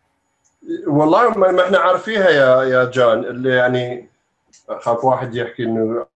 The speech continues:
آه، حكى والله لا. بالحقيقه احنا متعلمين يعني على، هي ثقافه الغدر، ثقافه الخيانه، الجبن.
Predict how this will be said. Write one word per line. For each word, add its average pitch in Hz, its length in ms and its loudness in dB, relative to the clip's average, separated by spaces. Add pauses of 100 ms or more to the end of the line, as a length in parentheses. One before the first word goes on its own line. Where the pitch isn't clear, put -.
آه، 127 260 0
حكى 127 280 -4
والله 113 480 2
لا. 104 280 -8
بالحقيقه 147 880 0 (440)
احنا 143 180 2
متعلمين 156 640 2
يعني 127 200 2
على، 127 340 4
هي 139 120 2
ثقافه 156 540 0
الغدر، 139 480 -2
ثقافه 131 540 -4
الخيانه، 135 760 0 (1120)
الجبن. 139 640 -2